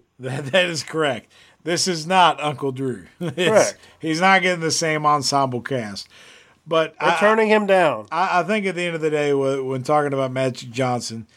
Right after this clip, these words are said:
Speaker 1: he's looking at the situation and he's just saying, "This isn't what I signed up for." You know, I wanted to be the guy to help run the show in L A. I'm not. You've brought in a player that's gonna tell me how to do my job, and that's not really what I wanna do.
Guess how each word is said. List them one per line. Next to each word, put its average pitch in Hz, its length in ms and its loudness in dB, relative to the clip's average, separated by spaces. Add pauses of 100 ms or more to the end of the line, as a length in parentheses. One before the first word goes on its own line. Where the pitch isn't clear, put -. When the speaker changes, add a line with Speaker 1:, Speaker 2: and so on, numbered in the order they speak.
(280)
Speaker 1:
he's 180 280 0
looking 175 240 4
at 156 40 -4
the 147 60 -4
situation 139 800 0
and 135 140 -2
he's 147 240 0
just 139 160 0
saying, 123 300 0
"This 135 200 2
isn't 151 240 2
what 143 160 6
I 139 60 6
signed 123 320 0
up 104 180 -12
for." 85 300 -16 (480)
You 147 100 -8
know, 147 80 -2
I 147 220 4
wanted 175 340 0
to 175 80 -6
be 175 160 -2
the 165 140 -6
guy 139 240 -4
to 139 100 -4
help 131 220 -4
run 143 180 -4
the 156 80 -6
show 151 300 -2
in 156 80 -4
L 147 240 0
A. 120 200 -4 (440)
I'm 156 200 0
not. 165 440 2 (260)
You've 156 220 -14
brought 175 260 2
in 175 140 -4
a 139 80 -4
player 151 720 -4 (180)
that's 143 220 -6
gonna 156 200 -4
tell 143 280 -2
me 175 380 0
how 156 140 4
to 156 80 4
do 143 220 -2
my 147 240 2
job, 120 480 -2 (300)
and 147 160 -8
that's 170 200 0
not 180 220 2
really 175 220 0
what 185 160 6
I 180 60 8
wanna 185 260 4
do. 185 320 -2